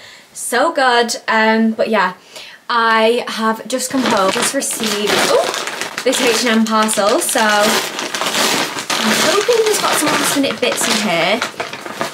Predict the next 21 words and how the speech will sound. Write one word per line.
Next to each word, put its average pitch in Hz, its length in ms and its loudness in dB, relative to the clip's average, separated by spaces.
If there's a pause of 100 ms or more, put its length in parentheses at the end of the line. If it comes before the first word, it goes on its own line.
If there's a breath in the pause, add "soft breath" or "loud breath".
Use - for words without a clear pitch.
(640)
Oh 226 160 4
yes, - 680 0
oh 220 80 2
yes, 175 340 -2
I 185 120 -4
remember 190 280 -4
now. 175 220 2 (100)
Got - 80 -6
this - 240 0
gorgeous 247 480 2
set. - 500 -2
I'm 233 320 2
obsessed 311 460 -2
with 302 160 -4
these, 214 200 -2
like, - 220 -4
abstract - 460 -2
prints 208 400 -2
at 208 80 -2
the 202 80 -6
moment. 185 480 0